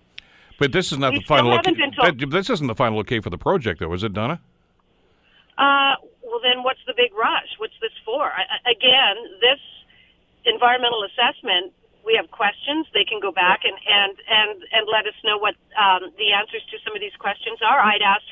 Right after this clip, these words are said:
Speaker 2: for months and months and months. I asked Metrolinx for a list of all the properties that were going to be expropriated. They said they didn't have them. They said they couldn't, pro-, or they didn't, sorry, they didn't say they didn't have them. They said they couldn't provide it.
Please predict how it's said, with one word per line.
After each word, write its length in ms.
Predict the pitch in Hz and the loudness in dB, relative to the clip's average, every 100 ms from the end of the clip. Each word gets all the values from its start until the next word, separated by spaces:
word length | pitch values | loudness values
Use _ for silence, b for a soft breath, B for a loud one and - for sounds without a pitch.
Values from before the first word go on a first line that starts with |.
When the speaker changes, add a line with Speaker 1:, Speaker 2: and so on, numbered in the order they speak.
| - | -8
Speaker 2:
for 320 | 214 196 185 _ b b _ | -2 0 0 _ b b _
months 400 | 214 247 302 - 240 | 0 2 2 -2 -6
and 100 | 208 | -4
months 260 | 214 226 240 | -4 -4 -6
and 160 | 220 208 | -8 -4
months. 260 | 214 254 - - 202 | -4 -4 -8 -10 -2
I 100 | 196 | -2
asked 220 | 190 - | -2 -4
Metrolinx 480 | 202 - 208 196 - | -8 -6 -6 -8 -4
for 80 | 202 | -2
a 80 | |
list 180 | 190 190 | -2 -2
of 80 | 190 | 4
all 140 | 190 | 4
the 100 | 185 | 4
properties 440 | - 196 208 208 208 185 | 2 2 2 -6 -6 -6
that 80 | 175 | -6
were 100 | 180 | -4
going 160 | 202 | -4
to 80 | 196 | 0
be 120 | 185 | 0
expropriated. 760 | 175 - 220 - 247 240 269 320 B B B _ _ - | 0 -2 -2 0 2 4 4 0 B B B _ _ -4
They 140 | 202 - | -4 0
said 100 | 208 | 0
they 140 | 202 196 | 2 2
didn't 180 | 196 202 | 2 2
have 220 | 214 226 | 2 2
them. 100 | 240 | -2
They 140 | 196 | -4
said 140 | - 180 | -6 -4
they 100 | 190 | -2
couldn't, 240 | 214 180 | -2 -4
pro-, 140 | 202 190 | -2 0
or 80 | 185 | 4
they 140 | 196 | 4
didn't, 260 | 226 - - - - - | 2 0 -20 -12 -10 -4
sorry, 140 | 175 | -2
they 100 | 170 | 0
didn't 220 | 185 220 | 0 -2
say 100 | 202 | -2
they 80 | 185 | 0
didn't 220 | 175 170 | 0 0
have 80 | 165 | 0
them. 100 | 170 | 0
They 120 | 165 - | -2 -2
said 80 | 175 | -2
they 120 | 175 | 2
couldn't 200 | 185 185 | 0 0
provide 380 | 185 180 180 | 2 4 4
it. 80 | 208 | 0